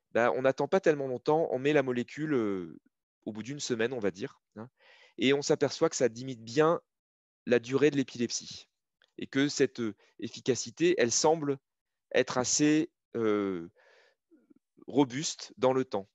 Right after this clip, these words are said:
même si plus tard, comme toujours, il peut y avoir des surprises et le Tegretol, la carbamazépine peut être un peu moins efficace. Alors, l'efficacité de ce traitement sur le développement, j'ai mis un point d'interrogation parce que ce serait faux de dire que ça n'a aucun rôle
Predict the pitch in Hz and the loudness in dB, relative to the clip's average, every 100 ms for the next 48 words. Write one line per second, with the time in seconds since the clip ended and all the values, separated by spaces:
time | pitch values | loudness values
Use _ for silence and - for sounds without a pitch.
0 | _ - 110 117 - 127 139 143 _ _ | _ -6 -6 -4 -6 -8 -10 -12 _ _
1 | _ _ _ - 151 - 90 113 127 _ | _ _ _ -14 -10 0 2 2 -2 _
2 | - 135 131 117 107 143 143 117 113 127 | -10 -8 -8 -12 -6 -4 -4 -2 0 -2
3 | 131 127 - 110 117 151 _ _ _ 76 | -2 -6 -8 -8 -6 -10 _ _ _ 0
4 | 127 135 127 113 123 107 104 120 131 139 | 2 4 2 -2 -2 -2 0 4 4 4
5 | 104 - 113 117 107 98 - 131 113 110 | 0 0 -2 -2 -4 -6 -10 -8 -2 -2
6 | 113 113 113 131 120 - - - - - | -2 -8 -6 -6 -6 -12 -16 -14 -16 -18
7 | _ _ _ _ - - 143 - 160 160 | _ _ _ _ -12 -4 -4 -2 0 0
8 | 151 160 143 120 - 117 127 - 104 113 | 0 -4 -4 -4 -4 -4 -6 -8 -6 -6
9 | 107 101 98 117 175 _ _ _ _ _ | -4 -6 -4 -6 -6 _ _ _ _ _
10 | _ _ - 127 151 139 135 139 143 147 | _ _ -10 0 0 0 -2 2 2 2
11 | 180 143 123 127 - - - 131 - 151 | 0 -2 -2 -4 -6 -8 -2 -2 0 0
12 | 120 101 127 - 110 113 110 113 - 135 | 0 -2 -4 -4 -4 -4 -2 -2 0 -2
13 | 139 127 127 127 95 | 0 0 2 0 -2